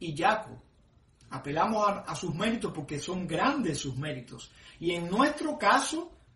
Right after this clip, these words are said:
judíos netzaritas, apoy-, apelamos a los méritos más grandes que han sido interpuestos delante del Eterno, los méritos de nuestro santo maestro, Yeshu-, Yeshua, eh,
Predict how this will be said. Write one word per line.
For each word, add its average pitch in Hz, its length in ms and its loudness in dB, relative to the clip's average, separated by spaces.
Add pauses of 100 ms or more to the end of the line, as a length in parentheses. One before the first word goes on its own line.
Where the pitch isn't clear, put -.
(360)
judíos 196 360 0
netzaritas, 190 880 -2 (300)
apoy-, 160 540 -6
apelamos 175 600 2
a 196 60 2
los 165 160 0
méritos 196 420 -4
más 180 140 -4
grandes 196 560 0 (180)
que 180 120 -6
han 185 100 -6
sido 208 260 -4
interpuestos 175 800 -4
delante 165 420 -4
del 156 160 -2
Eterno, 226 460 0 (280)
los 139 200 -2
méritos 190 460 -2
de 151 80 -4
nuestro 151 340 -8
santo 175 400 -6
maestro, 185 520 -8 (280)
Yeshu-, - 560 -8
Yeshua, 226 840 0 (920)
eh, 147 580 -6